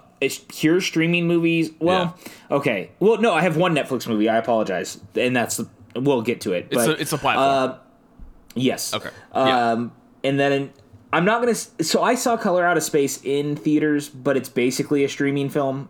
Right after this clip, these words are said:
Speaker 1: Um, it didn't get, like, a wide release.
Speaker 2: Right.
Speaker 1: And Timmy Failure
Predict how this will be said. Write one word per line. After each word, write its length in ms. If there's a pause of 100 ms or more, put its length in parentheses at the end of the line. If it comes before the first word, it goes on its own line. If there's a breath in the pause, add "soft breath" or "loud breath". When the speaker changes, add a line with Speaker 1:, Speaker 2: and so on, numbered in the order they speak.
(140)
Speaker 1:
Um, 480 (840)
it 180
didn't 240
get, 160
like, 180
a 60
wide 320
release. 460
Speaker 2:
Right. 240 (380 loud breath)
Speaker 1:
And 560
Timmy 260
Failure 800